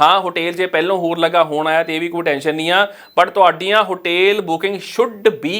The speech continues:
confirmed, ਕਨਫਰਮ ਚਾਹੀਦੀਆਂ, ਡਮੀ ਨਹੀਂ ਚਾਹੀਦੀਆਂ ਹੈਗੀਆਂ ਕਿ ਏਜੰਟ ਨੇ ਪੈਸੇ ਦਿੱਤੇ ਕੋਈ ਨਹੀਂ ਦੋ ਤਿੰਨ ਦਿਨ ਦੀ ਕਰਾ ਦੇ ਬਾਕੀ ਦਿਨ ਦੇ ਨਹੀਂ, ਸਾਰੀਆਂ ਹੀ ਕਨਫਰਮਡ ਚਾਹੀਦੀਆਂ ਹੈਗੀਆਂ ਤੁਹਾਡੀਆਂ ਬੁਕਿੰਗਸ।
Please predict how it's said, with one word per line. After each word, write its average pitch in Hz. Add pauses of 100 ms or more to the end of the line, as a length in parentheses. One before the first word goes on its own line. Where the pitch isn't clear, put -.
(140)
confirmed, 143
ਕਨਫਰਮ 151
ਚਾਹੀਦੀਆਂ, 180
ਡਮੀ 156
ਨਹੀਂ 185
ਚਾਹੀਦੀਆਂ 170
ਹੈਗੀਆਂ 170 (260)
ਕਿ -
ਏਜੰਟ 156
ਨੇ 170
ਪੈਸੇ 156
ਦਿੱਤੇ 165
ਕੋਈ 160
ਨਹੀਂ 160
ਦੋ 151
ਤਿੰਨ 151
ਦਿਨ 151
ਦੀ 156
ਕਰਾ 151
ਦੇ 156
ਬਾਕੀ 147
ਦਿਨ 151
ਦੇ 156
ਨਹੀਂ, 180 (260)
ਸਾਰੀਆਂ 233
ਹੀ 208
ਕਨਫਰਮਡ 196
ਚਾਹੀਦੀਆਂ 175
ਹੈਗੀਆਂ 170
ਤੁਹਾਡੀਆਂ 160
ਬੁਕਿੰਗਸ। 156